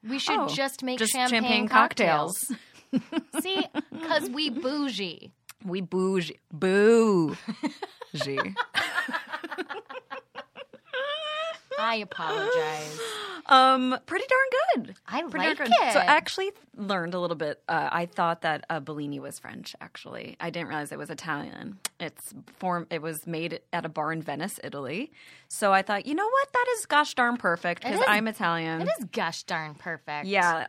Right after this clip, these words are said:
Speaker 2: Italian girl growing up in French town
Speaker 1: Um,
Speaker 2: with zero French people.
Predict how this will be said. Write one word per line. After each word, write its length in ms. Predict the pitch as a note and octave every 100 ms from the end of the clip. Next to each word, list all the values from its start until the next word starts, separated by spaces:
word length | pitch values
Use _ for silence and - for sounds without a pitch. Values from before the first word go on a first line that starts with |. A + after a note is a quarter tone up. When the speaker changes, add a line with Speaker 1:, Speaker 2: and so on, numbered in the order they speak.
| -
Speaker 2:
Italian 500 | F#3+ A3+ A#3 B3+ C4+
girl 400 | B3 A#3+ A#3+ A#3+
growing 360 | F#3+ F#3+ F#3+
up 120 | F#3+ G#3
in 60 |
French 320 | G3 D3 D#3+
town 420 | - D#3 D#3 D#3+ F3 _ _ _
Speaker 1:
Um, 420 | G#3+ G#3 G#3 G3+
Speaker 2:
with 160 | G3+ G3
zero 240 | D#3+ D#3+
French 260 | E3+ - -
people. 360 | - - -